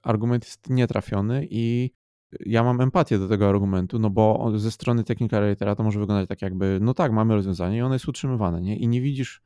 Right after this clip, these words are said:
ty jako technical writer, zadasz może raz w miesiącu pytanie tem-, temu swojemu zespołowi supportowemu wewnętrznemu, nie widzisz, co oni robią, nie? A tam na przykład dwie, trzy osoby po prostu zasuwają od rana do wieczora na, na tego vendora C C M S-a, żeby to działało i odpowiadają na pytania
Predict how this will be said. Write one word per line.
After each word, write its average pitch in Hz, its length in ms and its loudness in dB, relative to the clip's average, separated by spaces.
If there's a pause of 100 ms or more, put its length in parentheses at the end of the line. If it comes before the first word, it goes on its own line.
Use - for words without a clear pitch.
(160)
ty 120 80 -4
jako 113 220 0
technical 101 360 -6
writer, 92 400 -4 (280)
zadasz 107 300 -4
może 101 380 -2
raz 98 300 0
w - 100 -20
miesiącu 107 380 -2
pytanie 95 400 -4
tem-, 92 360 -6
temu 95 220 -4
swojemu 92 320 -4
zespołowi 95 460 -2
supportowemu 87 680 -6
wewnętrznemu, 90 500 -4
nie 156 100 -2
widzisz, 160 200 -2
co - 100 -2
oni 90 140 2
robią, - 300 -6 (520)
nie? 110 120 0
A 113 80 0
tam 113 140 0
na 113 100 0
przykład 107 220 0
dwie, 104 180 2
trzy 113 160 -2
osoby 101 500 0 (140)
po 101 100 -4
prostu 104 240 -6
zasuwają 98 640 0
od 98 100 0
rana 98 220 2
do 95 80 -4
wieczora 92 400 0
na, 92 140 -2
na 98 140 -2
tego 98 260 -2
vendora 95 420 2
C - 140 -12
C - 140 -4
M 90 100 0
S-a, 90 160 -4
żeby 90 160 -6
to 95 100 -2
działało 90 400 0
i 107 40 2
odpowiadają 104 460 0
na 95 100 0
pytania 92 520 -4